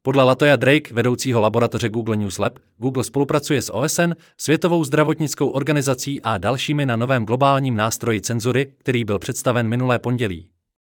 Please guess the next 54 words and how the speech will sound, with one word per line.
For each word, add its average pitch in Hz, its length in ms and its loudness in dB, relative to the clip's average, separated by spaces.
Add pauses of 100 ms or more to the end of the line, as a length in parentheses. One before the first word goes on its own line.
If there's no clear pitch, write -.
(760)
Google 165 260 4
News 190 240 2
Lab 175 180 4
je 165 120 6
tým 147 180 0
v 104 40 0
rámci 131 320 2
iniciativy 131 680 0
Google 120 280 -2
News 107 220 -4
Initiative, 113 480 -2 (260)
jehož 120 260 0
posláním 175 540 0
je 160 80 0
spolupracovat 143 680 -2
s - 80 -8
novináři 135 460 0
v 107 60 -6
boji 117 200 0
proti 101 260 -6
dezinformacím 131 800 -4
a 110 140 -2
dalším 123 400 -2
věcem, 120 380 -4 (140)
a 107 180 -2
Google 151 340 0
News 143 240 -2
Initiative 135 540 -2
G 117 220 0
N 139 120 -4
I 127 100 -6
spolupracuje 139 680 -2
s 87 60 -10
vydavateli 135 560 0
a 113 160 -4
novináři 156 500 0
v 95 60 -8
boji 120 200 0
proti 117 240 -4
dezinformacím. 107 800 -4
G 107 220 0
N 143 180 -2
I 160 100 -8
a 120 160 -2
jeho 113 220 0
laboratoř 135 460 0
se 123 140 -4
zdají 120 260 0
být 107 220 -8
jedna 143 220 -2
a 101 140 -6
ta 107 120 -4
samá 139 340 2
věc, 123 300 -2